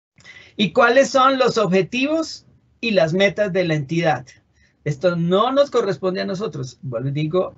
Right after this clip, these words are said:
indagamos y colocamos aquí los principales objetivos de la entidad. Ahora, si esos objetivos no son fáciles de entender, nosotros podemos preguntar y decir, "Bueno, yo desde mi perspectiva no lo entiendo muy bien, me lo puede ayudar a aclarar?"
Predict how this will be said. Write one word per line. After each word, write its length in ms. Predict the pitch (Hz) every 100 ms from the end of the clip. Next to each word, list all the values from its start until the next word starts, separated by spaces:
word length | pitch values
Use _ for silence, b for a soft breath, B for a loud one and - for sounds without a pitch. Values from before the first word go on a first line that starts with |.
| -
indagamos 960 | 160 151 143 143 196 226 311 302 - _
y 280 | - 208 220
colocamos 540 | - 180 156 165 180
aquí 220 | 165 - 175
los 180 | 175
principales 720 | - 175 156 151 135 139 160
objetivos 500 | 170 147 139 143 147
de 120 | 151 147
la 100 | 143
entidad. 460 | 135 175 180 160 _ B B B B B B _ -
Ahora, 260 | 156 208 170
si 140 | 170
esos 260 | 165 233 233
objetivos 560 | 208 190 233 240 202
no 160 | 151 156
son 220 | 180 185
fáciles 600 | - 226 220 226 196 180
de 100 | 160
entender, 680 | 156 147 147 156 185 214 - _ _ _
nosotros 480 | 196 202 175 185 190
podemos 360 | 170 160 180
preguntar 760 | - 180 151 147 139 262 214 -
y 120 | -
decir, 320 | 156 139 143 139
"Bueno, 340 | 165 202 123 113 - - - 156
yo 260 | 135 139 147
desde 260 | 151 175
mi 100 | 175
perspectiva 520 | 151 147 131 147 180 170
no 100 | 170
lo 140 | 175
entiendo 420 | 170 190 175 175
muy 160 | 175 165
bien, 220 | 165 233
me 100 | 208
lo 140 | 143
puede 160 | 135 147
ayudar 300 | 151 147 139
a 40 |
aclarar?" 520 | 156 175 156 143 160